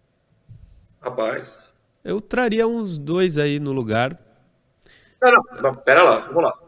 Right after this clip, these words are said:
Speaker 1: Não, a questão não é trazer outros, mas tem que ficar no elenco. Tem quatro zagueiros hoje, eu também acho que tem que trazer uns dois. Mas você prefere ficar com o Maicon, Luiz Felipe ou Alex?
Speaker 2: O Maicon, eu não, eu não
Speaker 1: Eu,
Speaker 2: vejo
Speaker 1: eu
Speaker 2: ele jogando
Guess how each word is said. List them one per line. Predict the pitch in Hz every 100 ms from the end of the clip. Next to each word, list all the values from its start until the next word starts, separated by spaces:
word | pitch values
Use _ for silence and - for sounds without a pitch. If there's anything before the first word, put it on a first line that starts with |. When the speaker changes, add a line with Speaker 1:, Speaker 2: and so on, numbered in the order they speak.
| - _ _ _ _
Speaker 1:
Não, | 117 131
a | 135
questão | 156 139 160
não | 202
é |
trazer | 220 240 220 262
outros, | 208 - 113 -
mas | 123 127
tem | 135
que | 127
ficar | 185 190
no | 247
elenco. | 254 170 131 - _ _ _ _ _ _
Tem | 143 143
quatro | 165 185 -
zagueiros | 202 202 240 202
hoje, | 165 123
eu | 127
também | 156 185
acho | 202 202
que |
tem | 190
que | 180
trazer | 180 160
uns | 165
dois. | 156 143 117 - - _ _
Mas | 139
você | 151
prefere | 165 170 175 170
ficar | 175
com | 170
o | 160
Maicon, | 180 - 254
Luiz | 196
Felipe | 185 175 208
ou | 226
Alex? | 180 135 - - - _ _ _ _ _ _ _ _ _ _ _ _ _ _ _ - _ _ _ _ _ _ _ _ _ _ _ - 294 -
Speaker 2:
O | - 190
Maicon, | 196 208 220 214 190
eu |
não, | 185 202 196 170 -
eu | 156
não | 190
Speaker 1:
Eu, | 160
Speaker 2:
vejo | 170 180
Speaker 1:
eu |
Speaker 2:
ele | 185 185
jogando | 175 160 170 170 160 113